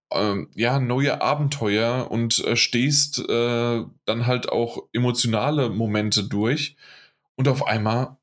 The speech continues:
merkst du, d-, du merkst es gar nicht, sondern du weißt einfach, ja, das sind tolle Charaktere, ähm, die gefallen dir, die, die gehen dir ans Herz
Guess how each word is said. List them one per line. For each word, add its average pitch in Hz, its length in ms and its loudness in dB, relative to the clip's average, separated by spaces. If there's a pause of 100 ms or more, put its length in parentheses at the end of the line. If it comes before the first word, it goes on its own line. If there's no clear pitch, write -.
merkst 110 540 0
du, 139 160 -2
d-, 131 220 -2
du 131 80 2
merkst 143 320 0
es - 140 -2
gar 104 180 2
nicht, 135 220 0
sondern 131 400 0 (520)
du 120 120 0
weißt 147 400 2
einfach, 120 460 0
ja, 151 220 2
das 120 220 0
sind 117 180 0
tolle 139 220 -2
Charaktere, 117 760 0 (320)
ähm, 113 300 0
die 117 120 0
gefallen 120 480 0
dir, 151 360 0 (300)
die, 117 280 0
die 107 240 -4
gehen 123 300 0
dir 139 180 2
ans 131 220 0
Herz 127 580 -2